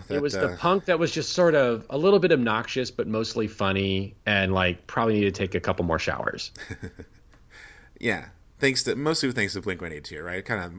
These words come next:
Speaker 2: due to their popularity.
Speaker 1: Well, Blink, um, you know,
Speaker 2: Green
Speaker 1: and then,
Speaker 2: Day.
Speaker 1: of course, Blink, well, yeah, Green Day, but I'm thinking more like, I think, I mean, Jackass really had a lot to do with it, because Jackass and, um,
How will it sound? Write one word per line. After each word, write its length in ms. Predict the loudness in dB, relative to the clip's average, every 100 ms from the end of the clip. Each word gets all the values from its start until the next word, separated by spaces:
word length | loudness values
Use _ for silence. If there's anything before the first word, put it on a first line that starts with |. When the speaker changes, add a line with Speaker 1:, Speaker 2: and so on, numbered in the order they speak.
| -16
Speaker 2:
due 140 | -14 -12
to 40 |
their 160 | -12 -16
popularity. 680 | -16 -14 -12 -12 -14 -16 -20 -20 _ _ _
Speaker 1:
Well, 300 | 2 2 -4
Blink, 560 | 4 6 6 2 -4 -18 _
um, 580 | -4 -2 -2 -2 -4 -6 -8
you 120 | -4
know, 100 | -2
Speaker 2:
Green 140 | 0
Speaker 1:
and 80 | 2
then, 60 | 2
Speaker 2:
Day. 40 |
Speaker 1:
of 80 | 2
course, 340 | 2 0 -2 -12 _ -20 -20 _ _
Blink, 420 | 0 2 4 2 -4 -4
well, 240 | -2 0
yeah, 120 | 0
Green 220 | 2 4
Day, 260 | 6 6 4
but 200 | 4 2
I'm 200 | 2 2
thinking 180 | 2 2
more 180 | 4 2
like, 140 | 0
I 40 |
think, 160 | -4 -4
I 20 |
mean, 160 | -4 -2
Jackass 480 | 0 0 0 -4 -4
really 260 | -4 -2
had 140 | -2 -4
a 60 |
lot 260 | -4 -6 -8
to 80 | -12
do 160 | -8
with 180 | -8 -8
it, 140 | -10 -10
because 260 | -2 -2
Jackass 760 | 2 2 2 2 2 0 -6 -12 -20 -20 -20 -20 -6
and, 440 | 0 2 2 0 -2
um, 580 | -2 -2 -4 -6 -10